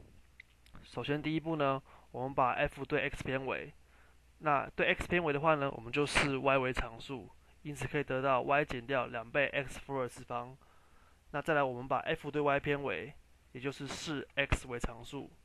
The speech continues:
可以得到说 X 减掉四倍的 Y 的负二次方。再来呢，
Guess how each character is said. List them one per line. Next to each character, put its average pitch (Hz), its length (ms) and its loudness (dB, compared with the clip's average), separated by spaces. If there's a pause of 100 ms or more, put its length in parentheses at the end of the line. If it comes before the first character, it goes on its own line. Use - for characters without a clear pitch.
(340)
可 - 140 -6
以 131 60 -4
得 127 120 -4
到 139 160 4
说 139 440 -2
X 143 260 -2
减 117 240 -10
掉 127 240 0
四 143 240 -10
倍 135 180 0
的 120 160 -4
Y 135 160 0
的 131 140 0
负 131 240 -6
二 123 60 0
次 123 160 -8
方。 120 320 -8 (680)
再 156 160 4
来 135 140 4
呢， 139 280 -4